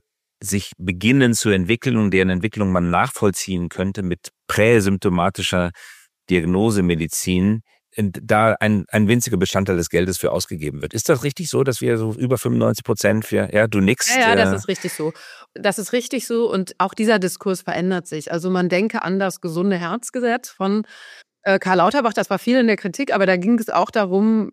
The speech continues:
Speaker 2: sozusagen präventive Medikation auch schon ganz früh eben einzusetzen, damit Herzen gesünder bleiben. Anderes Beispiel jetzt aus der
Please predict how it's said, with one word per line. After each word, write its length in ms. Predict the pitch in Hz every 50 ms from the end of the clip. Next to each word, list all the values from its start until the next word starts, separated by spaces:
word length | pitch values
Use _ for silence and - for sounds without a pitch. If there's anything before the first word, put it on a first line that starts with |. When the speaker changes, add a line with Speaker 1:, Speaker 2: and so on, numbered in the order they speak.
| - -
Speaker 2:
sozusagen 500 | - 185 185 175 - 208 190 185 190 180
präventive 680 | - - 214 190 196 185 - - - 247 254 240 233
Medikation 840 | 202 202 196 202 190 - 202 180 - - - 190 190 196 220 220 -
auch 200 | - 190 202 190
schon 400 | - - 202 202 - 101 104 101 - - - - - - _ -
ganz 300 | 95 - 196 233 240 -
früh 380 | - - - 233 226 233 233 -
eben 280 | - 202 202 190 190 -
einzusetzen, 680 | - 175 185 240 247 - 254 208 202 220 220 - 226
damit 180 | 202 190 185 -
Herzen 440 | 160 180 175 196 - - - 247 226
gesünder 380 | 220 196 208 208 220 220 214
bleiben. 420 | 196 190 196 185 190 202 214 220 208 - - - - _
Anderes 560 | - 180 202 214 208 202 196 196 - - - - -
Beispiel 500 | 170 165 180 214 208 - - 214 208 196
jetzt 380 | 190 190 185 - - - - - _
aus 300 | - 185 175 - - -
der 340 | 196 185 180 175 175 170